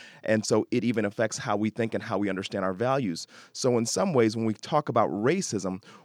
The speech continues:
we're talking not just about how individuals treat one another, but we're talking about how a society feels about different groups of people and how that society collectively feels about groups of people. So if we're talking about racism in the context of this election,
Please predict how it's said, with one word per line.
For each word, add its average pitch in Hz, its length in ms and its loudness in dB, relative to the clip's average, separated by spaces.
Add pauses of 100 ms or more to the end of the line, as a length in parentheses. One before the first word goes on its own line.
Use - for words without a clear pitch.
(120)
we're 127 120 4
talking 120 600 2
not 131 240 0
just 123 260 -4
about 104 220 2
how 120 340 -2
individuals 104 680 -2
treat - 420 -4
one 90 220 -2
another, 85 360 -2 (380)
but 98 140 6
we're 113 80 6
talking 139 420 0
about 95 160 4
how 127 420 2
a 123 40 2
society 107 640 -2
feels 117 400 -2
about 92 240 -4
different 107 240 -2
groups 107 160 -6
of - 80 -10
people 117 180 -6
and 92 100 -4
how 110 220 -2
that 107 220 0
society 101 440 -2
collectively 95 880 -2 (340)
feels 98 200 -2
about 95 160 0
groups - 220 -8
of - 80 -20
people. 104 260 -6
So 107 300 0 (260)
if 113 140 0
we're 113 80 4
talking 147 360 0
about 110 180 2
racism 107 580 0
in 95 80 -2
the 92 60 -2
context 113 580 -4
of 95 100 -6
this 87 140 -8
election, 98 580 -2